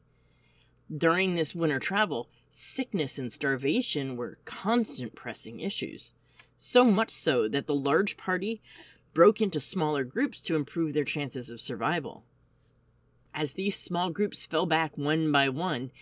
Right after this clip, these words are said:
it became evident that Thanadelthar's group, led by William Stewart, would be going on alone.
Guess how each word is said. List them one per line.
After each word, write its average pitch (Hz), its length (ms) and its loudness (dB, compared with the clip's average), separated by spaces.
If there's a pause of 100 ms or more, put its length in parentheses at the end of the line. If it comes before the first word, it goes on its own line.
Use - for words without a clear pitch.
(440)
it 185 160 2
became 208 340 0
evident 208 480 0
that 139 220 -10
Thanadelthar's 151 720 0
group, 185 260 -2 (220)
led 147 180 0
by 131 120 -2
William 123 280 -6
Stewart, 175 460 0 (420)
would 139 120 -2
be 139 100 0
going 160 280 0
on 165 160 -4
alone. 123 520 -4